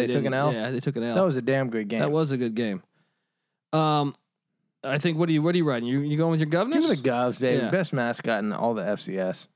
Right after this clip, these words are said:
Speaker 2: All right, Jacksonville State heads down to Tennessee State, and if you don't know, Jacksonville State's had a good program for a while now. They do have a s-, they had Cle-, Clemson's backup quarterback transfer to Jacksonville State, but he's injured. He, he's not gonna play this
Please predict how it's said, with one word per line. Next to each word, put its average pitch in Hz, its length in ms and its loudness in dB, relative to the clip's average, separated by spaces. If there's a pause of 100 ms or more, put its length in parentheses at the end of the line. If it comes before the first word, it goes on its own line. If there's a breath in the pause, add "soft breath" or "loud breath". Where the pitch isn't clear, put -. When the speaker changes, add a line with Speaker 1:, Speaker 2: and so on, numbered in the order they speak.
(240)
Speaker 2:
All 196 80 2
right, 185 180 0
Jacksonville 247 640 2
State 202 640 2 (140)
heads 190 360 0
down 190 300 2
to 156 60 0
Tennessee 190 440 0
State, 120 240 -2
and 117 100 -4
if 127 220 -4
you 185 80 -2
don't 240 160 0
know, 151 120 0
Jacksonville 151 360 -2
State's 160 220 -2
had 143 100 0
a 113 60 -6
good 180 220 -2
program 170 380 0
for 147 180 -2
a 127 60 0
while 143 360 0
now. 123 140 -2
They 135 120 0
do 160 220 0
have 202 240 2
a 151 120 -2
s-, - 200 -2 (180)
they 160 220 0
had 180 300 -2
Cle-, 190 180 -2
Clemson's 196 480 -2
backup 156 300 -2
quarterback 170 360 -2
transfer 208 320 -2
to 165 60 -4
Jacksonville 160 320 0
State, 160 200 -2
but 160 120 -2
he's 143 140 -2 (100)
injured. 214 580 0
He, 170 220 0
he's 156 180 0
not 208 220 0
gonna 165 160 -2
play 208 240 0
this 165 420 0